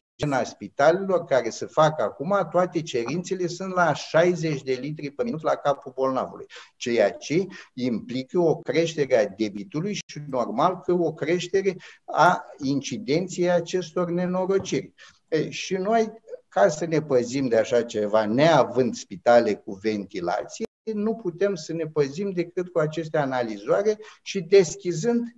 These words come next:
geamul. Deci, atenție și la materialul textil, măcar partea spitalului, să nu cumva să fie cerșafuri care să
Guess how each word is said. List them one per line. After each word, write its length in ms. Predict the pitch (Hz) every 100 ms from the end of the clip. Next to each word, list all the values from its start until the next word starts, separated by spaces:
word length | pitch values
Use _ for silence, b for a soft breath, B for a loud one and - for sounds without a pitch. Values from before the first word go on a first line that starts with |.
| _ 165
geamul. 460 | 196 117 87 - _ _ _ _ _ _
Deci, 260 | 127 123 -
atenție 720 | 123 123 - 185 208 - 202
și 200 | 170 185
la 360 | 180 190 190 190 -
materialul 800 | 139 139 139 151 147 170 190 185
textil, 640 | - 180 175 - 196 139 104
măcar 600 | 110 107 - 135 151 -
partea 800 | 151 160 156 156 165 165 160 _ -
spitalului, 960 | - - 151 151 196 156 104 90 87
să 200 | - 123
nu 240 | 127 160 160
cumva 380 | 160 156 175
să 160 | 165 160
fie 160 | 160 160
cerșafuri 720 | 156 - - 165 156 160 156
care 280 | 156 156 156
să 180 | 156